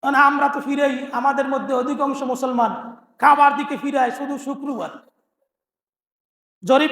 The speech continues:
করেন, বাংলাদেশে যত মুসলমান আছে, বেনামাজির অংশটা সবচাইতে বেশি, শুক্রবার ফিরায় খালি।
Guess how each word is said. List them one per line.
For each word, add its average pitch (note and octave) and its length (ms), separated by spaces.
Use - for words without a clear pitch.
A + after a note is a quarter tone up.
করেন, D4 300
বাংলাদেশে C4+ 440
যত C4 180
মুসলমান C4+ 440
আছে, A#3+ 300
বেনামাজির C4+ 560
অংশটা B3+ 360
সবচাইতে D#4 540
বেশি, A#3+ 520
শুক্রবার F#4 560
ফিরায় C4+ 320
খালি। G3+ 260